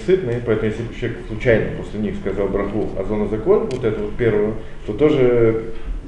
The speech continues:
э, человек выполнил мицву. Вот. Также, если человек, то, что мы сказали, э,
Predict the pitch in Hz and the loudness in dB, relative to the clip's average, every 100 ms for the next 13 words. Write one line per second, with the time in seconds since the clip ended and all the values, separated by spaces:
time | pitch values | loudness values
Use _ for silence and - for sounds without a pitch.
0 | - 64 87 92 92 92 90 - - - | -6 -2 2 4 4 2 -2 -6 -10 -10
1 | - - - - - - - - - - | -10 -12 -12 -14 -12 -10 -8 -8 -10 -10
2 | - - - - - - - - - - | -6 -6 -4 -4 -4 -6 -8 -8 -12 -12
3 | - - - - - - - 120 117 113 | -12 -10 -10 -10 -12 -6 -2 -2 0 0
4 | 104 101 98 - - - - - - - | 0 -2 -6 -8 -12 -14 -14 -12 -12 -14
5 | - - - - - - - - - - | -14 -16 -18 -18 -18 -20 -20 -20 -20 -20
6 | - - - - - 120 131 131 117 - | -18 -18 -16 -12 2 4 6 4 2 0
7 | 131 117 107 110 104 110 110 110 95 104 | 0 0 -4 -4 2 4 4 4 4 4
8 | 101 104 101 | 4 4 4